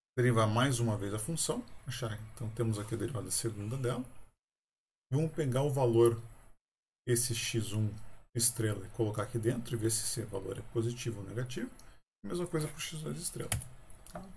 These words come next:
É, então, fazendo isso pros dois pontos, a gente tem aqui que a derivada segunda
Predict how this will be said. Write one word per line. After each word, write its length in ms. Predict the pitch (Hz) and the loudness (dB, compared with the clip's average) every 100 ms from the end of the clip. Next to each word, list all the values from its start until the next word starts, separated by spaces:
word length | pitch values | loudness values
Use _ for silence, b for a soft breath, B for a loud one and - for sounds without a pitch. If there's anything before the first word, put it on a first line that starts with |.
| b b b b - _ _ _ _ _ - | b b b b -20 _ _ _ _ _ -6
É, 720 | 110 110 110 107 107 104 117 - | -2 0 0 0 -4 -8 -10 -2
então, 180 | 156 143 | 0 2
fazendo 480 | 160 123 135 127 | 4 4 4 6
isso 260 | 120 117 120 | 6 6 2
pros 240 | - 117 107 | 0 0 2
dois 260 | 120 127 | 2 0
pontos, 500 | - 160 226 226 - | 0 -2 -2 -4 -4
a 40 | 147 | -4
gente 220 | 139 - | -4 -6
tem 280 | 127 123 120 | -4 -2 -2
aqui 340 | 117 - 104 - - - - _ _ - | -4 -4 -6 -6 -12 -14 -20 _ _ -4
que 220 | 151 156 - - - - _ _ _ _ _ _ - | -2 -2 -8 -16 -18 -20 _ _ _ _ _ _ -2
a 20 | |
derivada 360 | 110 107 110 110 | 0 2 2 2
segunda 680 | - 127 104 110 107 101 | 2 0 0 0 0 -2